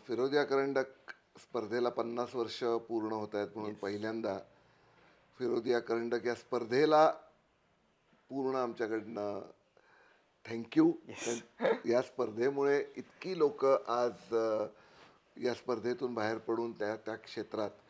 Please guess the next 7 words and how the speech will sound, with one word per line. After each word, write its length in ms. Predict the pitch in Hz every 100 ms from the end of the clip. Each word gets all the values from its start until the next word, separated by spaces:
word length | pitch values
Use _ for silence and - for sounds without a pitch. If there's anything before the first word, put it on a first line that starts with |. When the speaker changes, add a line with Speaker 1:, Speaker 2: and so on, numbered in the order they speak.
| - _ -
Speaker 1:
खूप 240 | 135 -
मोठी 260 | 113 110 120
कामगिरी 440 | 107 110 104 104
केली 380 | 104 98 90 90
आहे 240 | - 110
Speaker 2:
येस. 280 | - - -
Speaker 1:
लोकांनी. 440 | 98 95 98 90